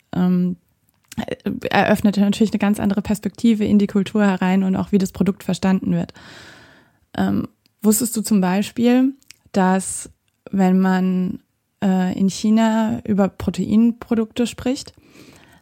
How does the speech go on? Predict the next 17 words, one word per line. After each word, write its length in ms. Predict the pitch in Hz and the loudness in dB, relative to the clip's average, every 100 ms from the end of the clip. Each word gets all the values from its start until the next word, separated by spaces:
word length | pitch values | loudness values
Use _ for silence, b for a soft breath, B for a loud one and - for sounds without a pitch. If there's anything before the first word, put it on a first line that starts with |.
| b - | b -2
oftmals 1040 | 208 214 - 214 208 208 214 214 - - _ | 0 0 2 2 4 2 0 -2 -8 -12 _
das 300 | - 208 185 | -6 -4 -4
assoziiert 680 | - 196 202 - - 214 214 | -4 -4 -4 -4 0 0 0
wird 300 | 208 208 - | 0 0 -2
mit 260 | - 202 - | -2 -2 0
Geschenken 480 | 196 208 208 - 208 | 0 2 2 0 -2
für 140 | 220 | 0
ältere 300 | - 190 190 | -2 0 2
Leute? 420 | 196 226 - - - _ _ _ b b b b b b b b b b - | 2 2 -2 -8 -10 _ _ _ b b b b b b b b b b -20
Es 120 | - | -4
gibt 200 | 214 - | -4 -4
quasi 640 | - 190 196 196 202 214 208 | -4 0 0 2 2 4 4
in 240 | - 196 | 4 2
Supermärkten 840 | 180 226 240 220 202 208 _ 240 226 | 2 -2 2 2 2 -2 _ 0 0
so 100 | 208 | -2
eine 200 | 190 - | -4 -6
Abteilung 680 | 180 - 208 233 254 294 | -10 -6 -2 0 2 2